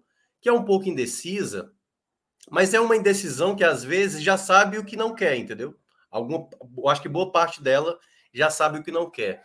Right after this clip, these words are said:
Então, não acho que, assim, eu acho que o que pode mudar nesse cenário, e aí pegando o exemplo que o Fred mencionou,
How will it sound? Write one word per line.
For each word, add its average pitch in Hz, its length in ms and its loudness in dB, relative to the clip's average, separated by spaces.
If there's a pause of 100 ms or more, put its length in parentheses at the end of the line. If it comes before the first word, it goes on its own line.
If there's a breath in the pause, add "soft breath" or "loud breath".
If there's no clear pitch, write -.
(420 soft breath)
Então, 233 240 4
não 233 120 4
acho 202 220 4
que, 196 260 -4
assim, 113 380 -8
eu 151 180 2
acho 202 220 4
que 180 60 -12
o 151 160 -12
que 185 120 -12
pode 214 400 4
mudar 117 380 -2
nesse 110 200 -8
cenário, 104 540 0
e 107 120 -4
aí 120 100 0
pegando 117 380 -4
o 110 80 -2
exemplo 110 300 -6
que - 80 -20
o - 40 -18
Fred 107 300 -6
mencionou, 104 640 -10